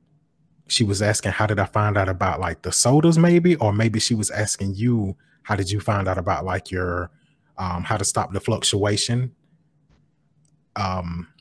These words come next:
Makita, I'm a little late, so elaborate on what you were asking you know, go a little bit more into detail what you were asking. I missed your comment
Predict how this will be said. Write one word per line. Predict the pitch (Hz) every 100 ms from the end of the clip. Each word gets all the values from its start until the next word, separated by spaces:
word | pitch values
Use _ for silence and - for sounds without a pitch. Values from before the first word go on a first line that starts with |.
| _ _ _ -
Makita, | 101 135 123
I'm | 113
a | 101
little | 117 147
late, | 120 127 92 -
so | - 110 98
elaborate | - 104 101 123 117 107 101
on | 95 90
what | 95 104
you | 120
were | 101 -
asking | 104 101 - 85 82 82 - _ _ -
you | 101
know, | 90 87 87 _
go | -
a | 117
little | 123
bit | 117 113
more | 110 110
into | -
detail | 92 110 101 104 92
what | 95 -
you |
were | 92
asking. | 87 98 - 90
I | 87
missed | 92 104 104 -
your | 90
comment | - 101 90 85